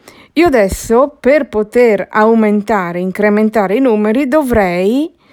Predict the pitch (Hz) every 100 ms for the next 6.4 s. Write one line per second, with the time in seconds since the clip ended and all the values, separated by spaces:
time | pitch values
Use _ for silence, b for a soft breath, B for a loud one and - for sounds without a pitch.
0 | b b b - 277 247 202 214 285 269
1 | 190 190 185 226 285 - _ _ _ _
2 | _ _ 269 233 208 - 233 226 196 196
3 | 311 349 330 226 214 220 233 202 180 185
4 | - 220 208 277 240 277 247 196 196 -
5 | 262 - 220 202 214 202 208 196 214 -
6 | 170 175 180 180